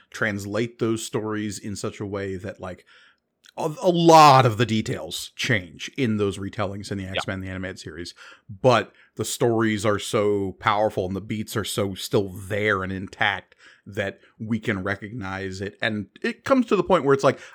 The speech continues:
Speaker 1: I don't know if the version of Dark Phoenix Saga in my brain is the one from the comic or the one from the animated series anymore.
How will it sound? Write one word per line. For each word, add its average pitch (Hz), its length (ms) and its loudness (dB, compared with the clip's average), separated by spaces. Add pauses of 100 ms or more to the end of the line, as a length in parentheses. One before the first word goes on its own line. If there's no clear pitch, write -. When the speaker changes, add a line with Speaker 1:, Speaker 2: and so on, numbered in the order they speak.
Speaker 1:
I 240 140 8
don't 240 180 4
know 196 140 2
if 185 100 0
the 151 100 2
version 147 340 4
of 123 60 0
Dark 127 180 6
Phoenix 131 280 0
Saga 123 240 2
in 113 60 2
my 113 120 4
brain 113 460 0
is 123 200 -4
the 110 100 0
one 135 300 0
from 135 180 -4
the 104 60 -4
comic 131 500 -2 (200)
or 110 120 0
the 110 80 2
one 107 180 2
from 110 140 -8
the 107 80 0
animated 98 280 -4
series 120 340 -2
anymore. 135 520 -2